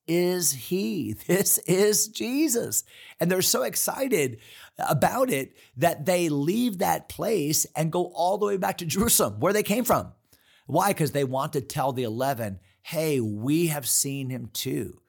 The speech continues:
So the eleven, they're hearing these eyewitness accounts throughout the day, certainly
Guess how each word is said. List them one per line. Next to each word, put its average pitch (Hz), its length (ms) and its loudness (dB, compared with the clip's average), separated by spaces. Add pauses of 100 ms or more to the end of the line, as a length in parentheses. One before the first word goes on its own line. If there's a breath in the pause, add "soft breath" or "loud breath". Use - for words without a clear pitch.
(200 soft breath)
So 156 300 0 (160 loud breath)
the 165 120 0
eleven, 123 960 0
they're 220 160 -4
hearing 185 420 -2
these 139 220 -2 (120)
eyewitness 143 680 -2
accounts 160 520 -6
throughout 127 280 -6
the 110 80 -10
day, 139 460 -6 (240 loud breath)
certainly 160 1200 2